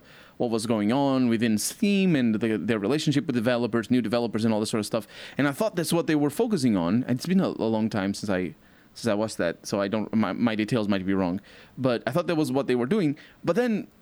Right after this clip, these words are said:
you know, as, as the months passed and more vi-, you know, I kept watching, um, they just started to pivot towards whatever was hottest, uh, hottest in the news more recently, and they just started talking about YouTube drama or whatever.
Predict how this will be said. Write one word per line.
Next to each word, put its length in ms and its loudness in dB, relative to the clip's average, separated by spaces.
you 80 0
know, 180 0
as, 320 -2
as 180 0
the 80 0
months 360 2
passed 400 -6
and 180 4
more 140 2
vi-, 220 0
you 140 0
know, 100 -2
I 300 -4
kept 220 -6
watching, 320 -2
um, 380 0
they 120 0
just 160 -2
started 260 -2
to 60 -8
pivot 340 0
towards 340 0
whatever 340 0
was 460 -2
hottest, 580 0
uh, 160 -2
hottest 320 -2
in 80 4
the 80 6
news 360 4
more 240 0
recently, 380 0
and 120 2
they 120 2
just 240 -4
started 260 -2
talking 200 0
about 260 -2
YouTube 360 0
drama 460 -2
or 220 0
whatever. 340 -2